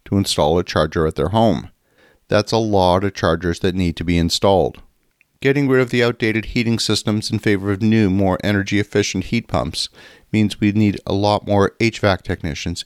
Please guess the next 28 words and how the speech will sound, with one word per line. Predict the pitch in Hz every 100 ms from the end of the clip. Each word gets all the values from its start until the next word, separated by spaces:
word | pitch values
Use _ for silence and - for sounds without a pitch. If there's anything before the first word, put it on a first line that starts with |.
| -
in | 113
addition | 110 135 135
to | 98
electricians. | 80 78 - 73 71 -
You | 101
need | 107 98
both | 127 104 90
to | - 107
install | 101 - 90
a | 87
new | 90 87 -
heat | - 117
pump. | - 92 - - _ _ _ _ _ _ _ -
Many | 120 135
states | 127 127 123 120
and | 113
provinces | 131 120 95 80 87 -
have | 107
incentives | 104 104 139 107 82 -
for | 101 -
upgrading | 98 - 95 90 98
the | 95
energy | 90 98 110
efficiency | 101 110 - 90 92
of | 90
your | 90 87
existing | 87 82 - 82
home. | 87 107 104 -